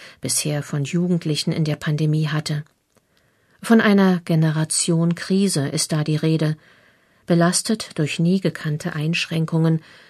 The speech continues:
verängstigt durch grauenhafte Nachrichten in Dauerschleife und durch die Erfahrung,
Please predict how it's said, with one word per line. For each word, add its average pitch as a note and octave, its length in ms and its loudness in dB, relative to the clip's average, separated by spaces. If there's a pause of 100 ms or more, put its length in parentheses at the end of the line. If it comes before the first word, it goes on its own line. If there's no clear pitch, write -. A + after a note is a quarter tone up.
(280)
verängstigt - 920 -2
durch D3 240 -6
grauenhafte D#3+ 680 -2
Nachrichten D3+ 600 -4
in D3+ 100 -2
Dauerschleife D#3+ 840 0 (540)
und A#3+ 420 2
durch D#3 220 -2
die D#3 140 -4
Erfahrung, D3+ 680 -2